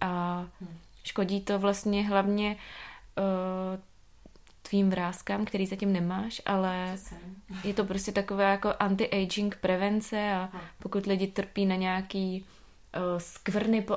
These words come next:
Speaker 1: akné nebo obecně pigmentový skvrny, tak tyhle sluneční paprsky to všechno prostě zhoršujou. Takže pokud chcete vypadat mladý, krásný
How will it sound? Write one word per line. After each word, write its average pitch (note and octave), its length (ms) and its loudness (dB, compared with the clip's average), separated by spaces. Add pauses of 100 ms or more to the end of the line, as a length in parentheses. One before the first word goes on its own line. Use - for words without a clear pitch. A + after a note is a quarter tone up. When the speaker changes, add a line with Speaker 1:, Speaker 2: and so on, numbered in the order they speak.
Speaker 1:
akné F#3+ 520 2
nebo F#3 220 2
obecně G3+ 360 0
pigmentový G3 600 4
skvrny, G3+ 420 0
tak F#3 160 -2
tyhle G3 220 0
sluneční G3 380 -2
paprsky F#3+ 400 -4
to F#3+ 100 -4
všechno F#3+ 280 -4
prostě F#3+ 300 -6
zhoršujou. F#3+ 640 0 (440)
Takže G#3+ 180 6
pokud A3 220 2
chcete B3 220 4
vypadat A3 380 6
mladý, A3+ 340 6
krásný G#3 800 4